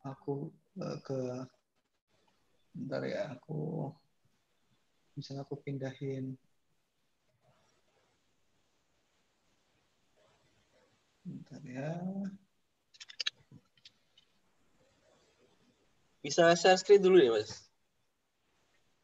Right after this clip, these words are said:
Speaker 1: Yap, aku share screen-nya ke desktop aja kali ya.
Speaker 2: Boleh.
Speaker 1: Dari desktop baru aku masukin ke ini ya, ke,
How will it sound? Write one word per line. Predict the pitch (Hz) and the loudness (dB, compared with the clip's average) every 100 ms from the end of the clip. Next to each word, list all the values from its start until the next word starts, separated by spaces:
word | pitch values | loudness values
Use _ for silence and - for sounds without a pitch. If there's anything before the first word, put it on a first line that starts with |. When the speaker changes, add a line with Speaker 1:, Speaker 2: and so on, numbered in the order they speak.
| _ - _ _ _ _ _ _ | _ -20 _ _ _ _ _ _
Speaker 1:
Yap, | 135 - 135 | -6 -4 -6
aku | - 180 180 | -2 0 0
share | - 135 | -2 -4
screen-nya | - - 156 156 170 185 185 | -4 -6 -2 -2 0 -2 -2
ke | 185 151 151 147 147 - _ - | -2 2 2 0 -6 -16 _ -2
desktop | 147 151 143 143 | 0 0 -2 -2
aja | 139 | -4
kali | 143 127 120 | -2 -4 -4
ya. | 120 - _ _ _ _ _ _ - - - | -6 -16 _ _ _ _ _ _ -20 -12 -4
Speaker 2:
Boleh. | 123 123 - _ | -2 -4 -12 _
Speaker 1:
Dari | - 143 135 | -4 0 2
desktop | 135 - 180 147 | 2 2 0 2
baru | 143 143 | 0 0
aku | 143 156 | 0 0
masukin | 143 143 - 131 127 | 0 -4 -6 -6 -6
ke | - 127 123 123 | -6 -4 -4 -6
ini | 135 131 120 | -6 -4 -6
ya, | 117 | -10
ke, | - | -12